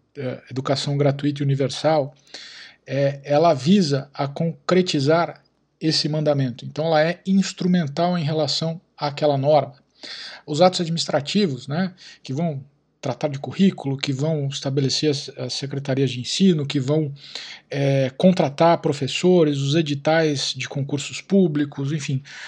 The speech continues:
todos os atos, a multiplicidade de atos administrativos existem, né, é, nessa relação de instrumentalidade para com as normas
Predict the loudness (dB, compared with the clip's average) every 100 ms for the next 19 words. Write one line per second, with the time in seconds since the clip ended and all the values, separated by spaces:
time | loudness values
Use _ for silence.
0 | -20 _ 6 6 6 0 2 2 2 -2
1 | 0 2 2 0 -4 2 2 2 2 0
2 | 0 -2 -2 -2 -4 -2 -2 -2 -6 2
3 | 2 4 4 2 0 -4 -4 -8 -8 -6
4 | -6 -10 -18 -18 -20 _ -6 -6 -8 _
5 | _ _ _ _ _ 2 8 8 8 4
6 | 4 2 2 2 4 0 0 -2 -2 0
7 | 0 0 2 2 2 0 -4 -6 -2 0
8 | 0 -2 -4 -4 -6 _ -2 -2 2 2
9 | 4 2 -4 -8 -12